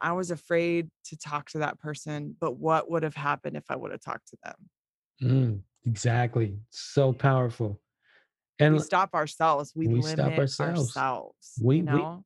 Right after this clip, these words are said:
Speaker 2: we tell ourselves lots of things. And so many, so many times when we hold back, we're actually missing out on a blessing or actually from blessing somebody else, giving somebody else permission.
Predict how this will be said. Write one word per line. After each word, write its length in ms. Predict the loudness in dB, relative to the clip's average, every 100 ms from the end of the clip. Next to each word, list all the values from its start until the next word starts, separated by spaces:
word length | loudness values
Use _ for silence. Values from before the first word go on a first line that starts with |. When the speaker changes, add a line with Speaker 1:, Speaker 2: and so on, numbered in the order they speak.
| _ 2
Speaker 2:
we 160 | 2
tell 300 | 4 4 6
ourselves 600 | 4 4 6 6 4 2 -6 _ 4
lots 340 | 6 4 4
of 120 | 2
things. 480 | 0 -2 -8 -20 -20 _ _ _ _ _
And 640 | -2 0 0 2 2 0 -6 _ _
so 200 | 0 4
many, 220 | 4 2
so 160 | 4 4
many 160 | 6 6
times 260 | 6 6
when 80 | 6
we 80 | 6
hold 200 | 6 6
back, 320 | 4 2 2
we're 100 | 2
actually 320 | 2 2 2 2
missing 440 | 4 2 4 4
out 180 | 4 2
on 220 | 2 0
a 40 |
blessing 540 | 2 4 4 4 2 4
or 180 | 4 6
actually 340 | 4 2 2
from 260 | 4 4 4
blessing 380 | 4 4 4 4
somebody 340 | 4 4 6
else, 160 | 4 4
giving 200 | 2 2
somebody 260 | 2 2
else 140 | 2 0
permission. 460 | 0 -2 -4 -8